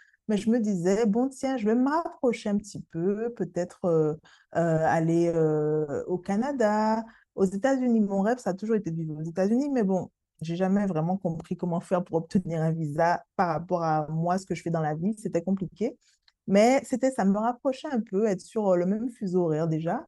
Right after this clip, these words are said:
et puis pouvoir peut-être faire une vie où j'aurais eu, euh,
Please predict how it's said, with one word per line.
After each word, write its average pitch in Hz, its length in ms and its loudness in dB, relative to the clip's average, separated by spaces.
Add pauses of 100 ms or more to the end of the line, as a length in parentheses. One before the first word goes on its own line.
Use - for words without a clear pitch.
(340)
et 190 100 0
puis 233 160 -2
pouvoir 202 500 0
peut-être 170 320 -2
faire 160 280 -2
une 156 160 0
vie 180 400 0
où 170 120 2
j'aurais 147 480 -2
eu, 165 340 2
euh, 143 260 2